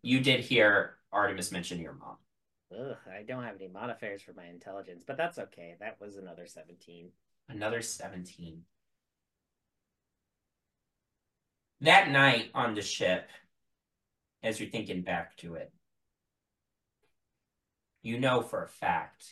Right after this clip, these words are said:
Speaker 1: you were there the night it blew up. You were there to learn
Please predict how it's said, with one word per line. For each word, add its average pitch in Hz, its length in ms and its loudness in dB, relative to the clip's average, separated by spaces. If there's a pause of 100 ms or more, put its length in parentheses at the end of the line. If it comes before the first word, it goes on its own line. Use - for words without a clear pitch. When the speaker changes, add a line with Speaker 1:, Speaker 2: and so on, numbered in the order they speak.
Speaker 1:
you 110 160 -10
were 147 220 0
there - 420 -4 (480)
the - 80 -8
night 87 240 -8
it - 120 -12
blew 82 240 -12
up. - 280 -8 (1500)
You 87 60 -16
were 85 100 -8
there 82 340 0
to 78 520 -8 (440)
learn 85 640 -8